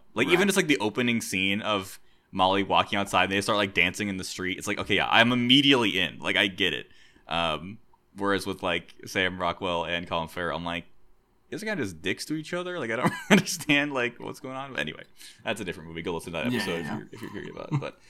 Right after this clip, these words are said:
Speaker 1: um, also, shout out to the music in this movie. I absolutely, I mean, it's all licensed, but I love the music choices. I think they all fit super well.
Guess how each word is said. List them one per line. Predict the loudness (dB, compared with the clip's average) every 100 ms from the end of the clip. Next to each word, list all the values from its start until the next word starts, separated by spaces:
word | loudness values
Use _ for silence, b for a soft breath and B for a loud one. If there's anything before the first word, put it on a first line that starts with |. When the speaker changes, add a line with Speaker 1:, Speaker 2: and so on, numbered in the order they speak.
| b b b
Speaker 1:
um, | -10 -6 -6 -8 -14 -20 -20 _ _ _ _ _ _ 2
also, | 4 6 4
shout | 6 4
out |
to | 4
the | 0
music | 0 0 -6
in |
this | -8
movie. | -8 -10 -12 0
I | 6 6
absolutely, | 6 2 -2 2 2
I |
mean, | 4
it's | 4
all | 4 4
licensed, | 0 0 -4 -6 -10 -10
but | -2 2
I | 4
love | 2 0 2 2 2 -4 -16 -20 _ -12
the | -6
music | -4 -4 -6
choices. | -8 -8 -10 -6
I | -6
think | -4 -4
they |
all | -4 -4 -6
fit | -12 -12 -12
super | -12 -14
well. | -14